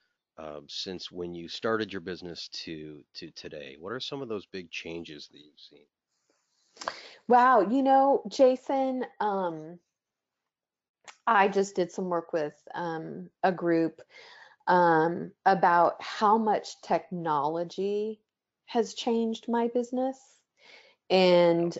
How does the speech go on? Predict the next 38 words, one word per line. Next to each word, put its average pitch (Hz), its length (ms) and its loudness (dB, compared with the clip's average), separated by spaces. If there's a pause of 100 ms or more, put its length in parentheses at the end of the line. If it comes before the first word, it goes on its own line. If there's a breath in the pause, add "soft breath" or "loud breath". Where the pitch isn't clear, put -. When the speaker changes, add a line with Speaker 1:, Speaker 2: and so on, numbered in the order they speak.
Speaker 2:
um, 165 500 0
the 180 100 4
future 196 540 2
of 165 240 2
face-to-face, - 1200 -2 (160)
meeting 208 400 4
Speaker 1:
Mm-hmm. - 0 -
Speaker 2:
face-to-face, 139 1080 -2
Speaker 1:
Mm-hmm, 87 120 -16 (220 loud breath)
mm-hmm. 190 240 4
Speaker 2:
and 180 240 2
what 190 200 4
that's - 260 4
gonna 180 220 2
look 165 300 0
like 262 420 0
in 190 200 0
the 175 80 2
future. 156 720 -4 (460 soft breath)
Um, 170 720 4 (100)
and 180 220 4
I 190 200 2
think 190 220 0
that's 175 320 2
the 165 240 -2
biggest 175 480 2
thing 180 340 -2
to 175 120 -4
grab 165 320 2
hold 165 280 2
of 170 220 2
right 160 260 4
now 165 340 2
for 170 200 2
anybody 196 560 0
in 233 80 2
my 233 160 0
industry 254 800 0